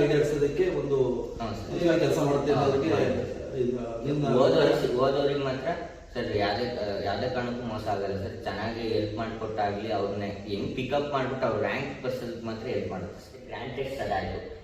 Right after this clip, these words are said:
Speaker 2: ಆ ಗ್ರ್ಯಾಂಡ್ ಟೆಸ್ಟ್ ಅಲ್ಲಿ ಬಂದಿರೋದು almost ಎಷ್ಟೊಂದು ಕ್ವಶನ್ ಫಿಸಿಕ್ಸ್, ಕೆಮಿಸ್ಟ್ರಿ, ಬಯಾಲಜಿಲೆಲ್ಲ ಸಿ ಇ ಟಿ ಲಭ್ಯ. ನಮಗೂ ಇಲ್ಲಿ eight o'clock ವರೆಗೂ ಸ್ಟಡಿ ಸೆಷನ್ಸ್ ಅಂತ ಇರೋದು. ನಾವೀಗ ಬೆಳಗ್ಗೆಯಿಂದ ಪಾಠ ಲ-, ಮಾಡಿರ್ತಾರೆ, ನಾವ್ ಇನ್ನೊಂದ್ ರೌಂಡ್ ನೋಡಿ ಏನಾದ್ರು ಡೌಟ್ ಇದ್ರೆ ಡೌಟ್ ಕ್ಲಾರಿಫೈ ಮಾಡೋದಕ್ಕಾದ್ರು ಆಗ್ಲಿ ಇದೆಲ್ಲ.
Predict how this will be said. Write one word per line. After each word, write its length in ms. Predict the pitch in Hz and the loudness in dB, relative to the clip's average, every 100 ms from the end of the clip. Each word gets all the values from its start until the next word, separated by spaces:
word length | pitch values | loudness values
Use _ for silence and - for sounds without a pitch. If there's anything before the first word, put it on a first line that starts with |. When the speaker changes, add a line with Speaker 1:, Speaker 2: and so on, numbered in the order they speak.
| - | -4
Speaker 2:
ಆ 120 | 113 | -2
ಗ್ರ್ಯಾಂಡ್ 360 | 131 127 - 143 | 0 0 0 0
ಟೆಸ್ಟ್ 240 | 143 - | -2 0
ಅಲ್ಲಿ 180 | 147 - | -2 0
ಬಂದಿರೋದು 320 | 131 127 127 | 0 2 2
almost 520 | 127 123 135 147 - 127 | 4 4 2 0 -2 -2
ಎಷ್ಟೊಂದು 300 | - 147 143 | -4 -4 -4
ಕ್ವಶನ್ 440 | 127 127 131 131 | -4 -2 -4 -4
ಫಿಸಿಕ್ಸ್, 340 | 120 127 - | -4 -6 -6
ಕೆಮಿಸ್ಟ್ರಿ, 340 | 123 127 - 113 | -8 -8 -8 -4
ಬಯಾಲಜಿಲೆಲ್ಲ 680 | 117 117 113 113 113 127 - - - - | -2 -2 -2 -2 -2 -2 -2 -4 -8 -6
ಸಿ 60 | 139 | -2
ಇ 140 | 143 | 0
ಟಿ 60 | 143 | 2
ಲಭ್ಯ. 280 | 123 120 | 0 0
ನಮಗೂ 340 | 117 - 170 165 | -2 -2 -4 -4
ಇಲ್ಲಿ 420 | 156 214 196 - | -2 4 6 6
eight 140 | 160 | 4
o'clock 240 | - 156 135 | 2 2 2
ವರೆಗೂ 160 | 131 | 0
ಸ್ಟಡಿ 300 | - - 123 | 0 -2 -2
ಸೆಷನ್ಸ್ 360 | 139 131 127 - | 0 -2 -6 -6
ಅಂತ 160 | - - | -6 -2
ಇರೋದು. 580 | - - - - - - 117 | -2 -2 -4 -8 -12 -8 -2
ನಾವೀಗ 240 | 120 127 | 2 2
ಬೆಳಗ್ಗೆಯಿಂದ 580 | 123 110 - 139 131 - | 2 2 2 2 2 2
ಪಾಠ 200 | 117 - | 0 0
ಲ-, 320 | - - 101 | 0 -2 -2
ಮಾಡಿರ್ತಾರೆ, 520 | 101 104 - 90 104 | -2 -4 -4 -6 -2
ನಾವ್ 180 | 117 127 | 0 0
ಇನ್ನೊಂದ್ 320 | 127 143 139 | 0 0 0
ರೌಂಡ್ 200 | 131 127 | 0 0
ನೋಡಿ 180 | 117 117 | 0 -2
ಏನಾದ್ರು 420 | 117 104 - - | -2 -2 -4 0
ಡೌಟ್ 180 | 117 110 | 0 0
ಇದ್ರೆ 540 | 101 98 101 101 - - - - | -2 -2 0 -2 -4 -12 -14 -4
ಡೌಟ್ 240 | 123 123 117 | 0 2 2
ಕ್ಲಾರಿಫೈ 420 | 110 110 107 110 | 0 0 -2 -2
ಮಾಡೋದಕ್ಕಾದ್ರು 540 | 107 98 95 98 95 | -2 -2 -2 -2 -2
ಆಗ್ಲಿ 200 | 92 98 | -2 -2
ಇದೆಲ್ಲ. 320 | 113 110 101 | -2 0 0